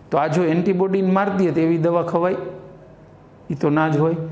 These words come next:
પછી નિશ્ચિત એન્ટિજન ઉપર જ કાર્ય કરે, એને તો નેરો સ્પેક્ટ્રમ કહેવાય. પછી જુદા જુદા એન્ટિજન ઉપર કાર્ય કરે છે, આ બરાબર છે.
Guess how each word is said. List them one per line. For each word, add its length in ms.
પછી 300
નિશ્ચિત 640
એન્ટિજન 760
ઉપર 420
જ 140
કાર્ય 420
કરે, 220
એને 280
તો 160
નેરો 400
સ્પેક્ટ્રમ 720
કહેવાય. 380
પછી 300
જુદા 340
જુદા 320
એન્ટિજન 640
ઉપર 260
કાર્ય 380
કરે 300
છે, 160
આ 140
બરાબર 400
છે. 380